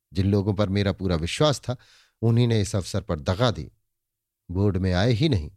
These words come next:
मैं इतना सहिष्णु नहीं हूं कि जिसके कारण मेरा अपमान हो, उसी की पूजा करूं। मैं यथाशक्ति इस प्रतिमा आंदोलन को सफल न होने दूंगा।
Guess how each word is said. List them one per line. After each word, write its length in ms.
मैं 80
इतना 260
सहिष्णु 480
नहीं 260
हूं 140
कि 80
जिसके 320
कारण 300
मेरा 260
अपमान 360
हो, 180
उसी 220
की 100
पूजा 360
करूं। 220
मैं 100
यथाशक्ति 640
इस 100
प्रतिमा 460
आंदोलन 380
को 140
सफल 340
न 20
होने 280
दूंगा। 260